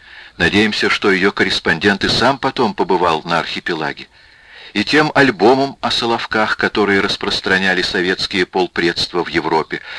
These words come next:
Отличная бумага, достоверные снимки уютных келей. Надежда Суровцева, наша коммунистка в Австрии, получила такой альбом от венского полпредства и с возмущением опровергала ходящую в Европе клевету.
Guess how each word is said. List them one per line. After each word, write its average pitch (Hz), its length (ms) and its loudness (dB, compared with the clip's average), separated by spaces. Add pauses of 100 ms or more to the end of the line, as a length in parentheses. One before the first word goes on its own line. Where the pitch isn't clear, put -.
(100)
Отличная 175 580 -6
бумага, 92 480 -2
достоверные 87 640 0
снимки 87 520 -4
уютных 78 640 -6
келей. 98 500 -2 (720)
Надежда 82 520 0
Суровцева, 85 720 -4 (340)
наша 87 300 0
коммунистка 82 720 -2
в 82 40 -2
Австрии, 76 520 -4 (360)
получила 90 480 -2
такой 87 360 2
альбом 87 340 0
от 85 160 -2
венского 87 500 -2
полпредства 90 800 -4 (340)
и 90 160 -4
с - 100 -6
возмущением 90 800 0
опровергала 90 720 0
ходящую 85 680 0
в - 20 -8
Европе 80 460 -4
клевету. 78 640 -8